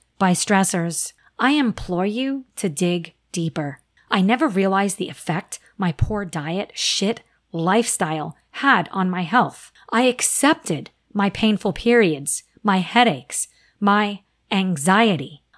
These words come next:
I didn't see the connection. Now that I have identified my triggers and removed them as much as possible, my symptoms are gone. They will resurface to a lesser degree with even small doses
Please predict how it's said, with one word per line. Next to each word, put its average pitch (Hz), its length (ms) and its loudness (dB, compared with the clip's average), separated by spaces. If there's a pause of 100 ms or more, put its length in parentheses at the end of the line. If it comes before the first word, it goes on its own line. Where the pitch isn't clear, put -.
I 202 100 0
didn't 285 300 2
see - 180 0
the 240 80 0
connection. 208 600 -6 (300)
Now 208 220 4
that 349 140 2
I 339 80 2
have 214 300 -2
identified 170 880 0
my 156 160 -4
triggers 220 640 -4 (340)
and 214 180 0
removed 226 640 2
them 165 280 -4
as 170 200 -4
much 196 400 0
as - 160 -6
possible, - 680 -4 (300)
my 208 180 2
symptoms 190 880 0 (320)
are 196 80 0
gone. 202 440 2 (160)
They 226 140 4
will 330 220 2
resurface 220 720 -2 (100)
to 202 220 -2
a - 340 -6
lesser 240 460 -2
degree 165 560 -2
with 185 240 -2
even 233 400 -4
small 254 580 -2
doses 175 580 -4